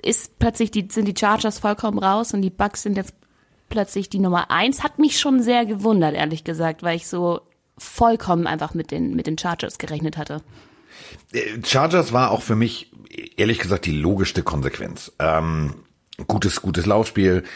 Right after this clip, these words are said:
Speaker 1: Ja.
Speaker 2: mit Bosa tatsächlich auch eine gute Defense und, und, und, und, und. Aber, und das ist eben der Punkt, nichts ist da so sicher, wie man irgendwie, also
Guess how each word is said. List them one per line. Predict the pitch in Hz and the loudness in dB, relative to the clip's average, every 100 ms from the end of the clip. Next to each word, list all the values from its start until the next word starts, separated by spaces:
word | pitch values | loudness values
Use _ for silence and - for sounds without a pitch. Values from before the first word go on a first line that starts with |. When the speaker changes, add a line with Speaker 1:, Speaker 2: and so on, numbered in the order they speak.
| - | -6
Speaker 1:
Ja. | 196 | 0
Speaker 2:
mit | 82 | 0
Bosa | 67 104 104 85 | 2 2 2 2
tatsächlich | 85 90 87 67 | 2 2 2 2
auch | |
eine | 76 | 0
gute | 76 85 80 | -2 -2 0
Defense | 120 139 123 107 | 0 2 2 0
und, | - 113 | 0 0
und, | 87 67 | -2 -2
und, | 80 | -2
und, | 71 | 0
und. | 101 131 - | 0 0 0
Aber, | 78 78 85 98 147 185 - | 0 2 2 2 2 0 -2
und | 78 | 0
das | 87 98 | 0 0
ist | 101 | -4
eben | 82 85 | -2 0
der | 69 | 0
Punkt, | 101 131 - - - - _ | 2 0 -2 -12 -16 -20 _
nichts | 82 98 - - - - | -4 -2 -4 -8 -8 -6
ist | 92 - | -6 -2
da | 80 76 | 0 0
so | 65 69 | 0 -4
sicher, | - - - - | -4 -6 -6 -6
wie | - | -10
man | 104 107 - | -10 -10 -8
irgendwie, | 107 104 - - | -10 -10 -10 -6
also | 80 | -4